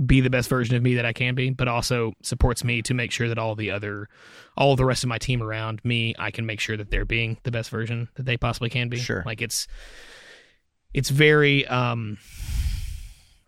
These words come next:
Speaker 1: what's the best way to put it? Um, I don't know. I, you know, it's,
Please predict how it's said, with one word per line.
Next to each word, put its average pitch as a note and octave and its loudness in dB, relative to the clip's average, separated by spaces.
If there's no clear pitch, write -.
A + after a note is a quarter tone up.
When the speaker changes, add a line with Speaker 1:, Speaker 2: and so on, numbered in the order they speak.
Speaker 1:
what's - -16
the - -18
best F2+ -10
way D#2+ -10
to - -16
put - -4
it? - -14
Um, A2+ -2
I C#3+ 4
don't B2 2
know. F#2+ -6
I, C3+ 2
you D#3 4
know, C#3+ 6
it's, C3 0